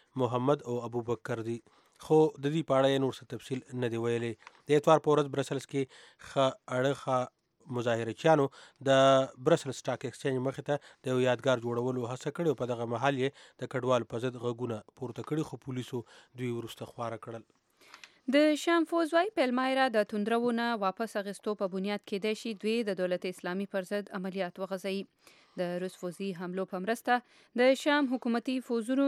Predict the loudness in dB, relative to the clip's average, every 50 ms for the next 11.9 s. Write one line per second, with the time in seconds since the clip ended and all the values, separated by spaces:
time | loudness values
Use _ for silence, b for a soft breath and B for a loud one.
0 | 4 4 4 4 4 4 2 -2 0 0 -2 -2 0 -2 -4 -4 -6 -10 -6 -4
1 | -6 -6 -4 _ -6 -4 -2 -2 0 0 2 2 0 0 0 -2 -2 -2 -2 -4
2 | -4 -6 -8 -10 -12 -12 -8 -8 -6 -4 -4 -4 -4 -6 -6 -6 -8 -8 -6 -8
3 | -8 -8 -10 -8 -8 -8 -8 -6 -6 -4 -2 -2 0 0 0 -2 -2 _ _ b
4 | b b b b b b b -10 -10 -10 -8 -8 -8 -8 -6 -8 -10 -10 -8 -8
5 | -8 -6 -6 -6 -6 -6 -8 -6 -4 -2 -2 0 0 -2 -2 -2 -4 -4 -4 -6
6 | -6 -4 -6 -8 -6 -6 -6 -4 -4 -4 -4 -6 -8 -8 -6 -6 -8 -8 -8 -10
7 | -6 -4 -4 -2 -2 -2 -2 0 0 0 0 -2 b b b b b b b 2
8 | 2 4 6 4 6 6 4 4 2 4 4 2 2 2 0 -4 -2 -4 -4 -4
9 | -4 -2 -2 -2 -2 -2 -2 -4 -4 -4 -4 -4 -6 -4 -2 -2 0 0 0 0
10 | 0 0 0 -2 -2 -4 -4 -4 -6 -4 -4 -6 -8 -4 0 0 0 0 0 -2
11 | -2 -2 -2 -4 -8 -8 -8 -8 -8 -8 -6 _ -6 -4 -2 -2 0 -2